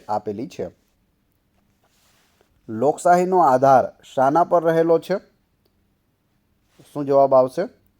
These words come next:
ચૂંટણી પર રહેલો છે. ઓપ્શન એ અહીં સાચો ઉત્તર છે. નગરપાલિકાના સંદર્ભમાં સાચા વિધાનો પસંદ કરો. તો અહીં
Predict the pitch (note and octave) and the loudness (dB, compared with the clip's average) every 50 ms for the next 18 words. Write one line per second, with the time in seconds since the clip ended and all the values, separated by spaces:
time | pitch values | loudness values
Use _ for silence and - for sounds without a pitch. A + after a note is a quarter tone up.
0 | _ _ _ _ _ - B2+ A#2+ - C#3+ C#3 D3 C3+ B2+ C3+ C3 A#2+ A#2 G#2+ G#2 | _ _ _ _ _ -18 -18 -14 -12 -8 -8 -8 -4 -2 -2 -2 0 -2 -4 -4
1 | G#2 A2 C3+ G3 F3 - - A#2 G#2 - - F#2+ G#2+ - _ - F3 C#3+ C3 C3 | -4 -4 -4 -4 -4 -8 -12 -12 -12 -12 -10 -12 -12 -12 _ -8 -8 -8 -8 -12
2 | _ _ _ - C3+ C3 A#2+ A2 G#2+ G2+ B2 F3+ - - _ _ - - - G#2+ | _ _ _ -10 -8 -6 -6 -6 -6 -8 -10 -10 -12 -14 _ _ -8 -8 -8 -8
3 | - A#2+ G#2+ G2+ F#2+ - C3+ D#3 D3+ - - G2 F2 _ _ _ _ _ _ _ | -6 -10 -12 -12 -8 -10 -10 -10 -10 -12 -12 -12 -12 _ _ _ _ _ _ _
4 | _ _ _ _ _ _ _ _ _ _ _ _ _ _ _ _ _ _ _ _ | _ _ _ _ _ _ _ _ _ _ _ _ _ _ _ _ _ _ _ _
5 | _ _ _ _ _ _ _ _ _ _ _ _ _ _ _ _ _ _ _ _ | _ _ _ _ _ _ _ _ _ _ _ _ _ _ _ _ _ _ _ _
6 | _ _ _ _ _ _ _ - A#2 A#2 B2+ C3 D#3 F#3+ F#3+ F#3+ F#3 F3+ F3+ F3+ | _ _ _ _ _ _ _ -12 -6 -4 -4 0 0 0 2 2 2 2 2 2
7 | F3+ F3+ F3 F3 F3 F3 F3 - C#3+ C3 C3 C#3+ D3+ C#3 C3 C#3+ D#3+ C#3+ A#2+ G2 | 2 2 2 2 2 -2 -2 -4 -4 -2 0 0 0 0 -2 -2 -2 0 0 -2
8 | - - - - - B2 B2+ B2+ - E3 E3 E3 D#3 D3 C#3 C#3 C#3+ D3+ D3+ C3 | -6 -12 -18 -6 -2 -2 -2 -2 0 0 0 0 0 -2 -2 -2 -2 -2 -4 -4
9 | C3 B2 - - C3+ C3+ B2+ - C3 A#2 G#2 F2 F#2+ _ _ - G#2+ A2 A#2+ C#3 | -6 -8 -6 -6 -10 -10 -8 -6 -4 -4 -4 -6 -10 _ _ -14 -12 -10 -8 -8
10 | C#3+ C#3+ - | -8 -10 -12